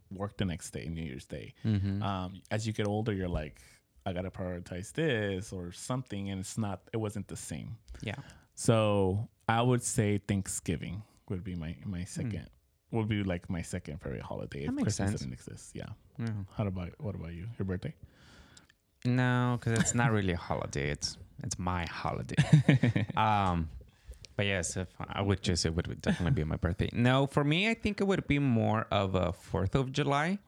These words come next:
Speaker 1: Mm-hmm.
Speaker 2: The, yeah, the Fourth of July, just because, um, it's another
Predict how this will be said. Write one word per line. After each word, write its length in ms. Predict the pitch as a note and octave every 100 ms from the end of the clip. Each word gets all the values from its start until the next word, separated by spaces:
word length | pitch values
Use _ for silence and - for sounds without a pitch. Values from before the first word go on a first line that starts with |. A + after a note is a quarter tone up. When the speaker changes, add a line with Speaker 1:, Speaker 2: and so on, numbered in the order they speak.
| -
Speaker 1:
Mm-hmm. 260 | A2+ G#2+ F#2+ G#2+ - -
Speaker 2:
The, 300 | B2 G2+ F2+ -
yeah, 240 | G#2+ G#2
the 120 | F#2+
Fourth 200 | - A#2
of 120 | B2+ A2
July, 300 | G#2 F#2+ F#2+
just 280 | A2 G#2+
because, 580 | - - A#2+ G#2+ G2 - - _ - - _ _ -
um, 460 | G#2 G2 F#2 E2 - _ _
it's 320 | - A2 - -
another 920 | C#3 A#2 G2+ F#2+ G2+ G2+ G2 F2